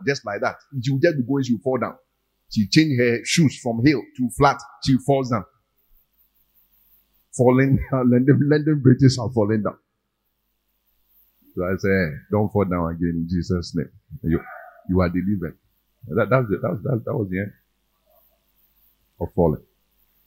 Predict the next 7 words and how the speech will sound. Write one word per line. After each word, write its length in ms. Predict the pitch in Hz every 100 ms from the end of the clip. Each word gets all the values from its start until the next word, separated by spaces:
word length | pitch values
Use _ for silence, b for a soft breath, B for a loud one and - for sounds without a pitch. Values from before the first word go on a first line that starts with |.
| _ _ _ _
It 80 | 151
is 340 | 120 131 117 110
beyond. 480 | 135 160 170 - - _ _ _ _ _ _ _ _ _ _ _ _ _ _ _ _ _ _ _ _ _ _ _ _
For 120 | -
the 140 | 147 151
same 640 | - 247 254 254 240 165
land 220 | 175 185